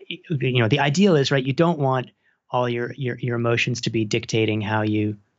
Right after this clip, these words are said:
how you respond, or, or you don't want fear to be dictating how you respond to, to, you know, a, a feeling or a, a pain.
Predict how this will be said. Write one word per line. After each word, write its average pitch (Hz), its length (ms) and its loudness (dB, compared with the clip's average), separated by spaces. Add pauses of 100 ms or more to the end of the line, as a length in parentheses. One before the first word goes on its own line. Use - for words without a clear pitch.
(240)
how 107 120 -6
you 107 180 -2
respond, 107 460 0
or, 104 200 -2
or 131 60 4
you 120 120 2
don't 139 120 4
want 123 200 2
fear 127 420 2
to 120 120 -4
be 104 140 -2
dictating 110 440 -2
how 110 120 0
you 110 200 2
respond 110 460 0
to, 107 340 0
to, 104 580 -2 (240)
you 151 180 -4
know, 104 140 -4
a, 110 220 -4 (280)
a - 120 -10
feeling 107 500 0
or 104 140 -2
a, 104 160 -4
a 107 80 -2
pain. 110 480 -2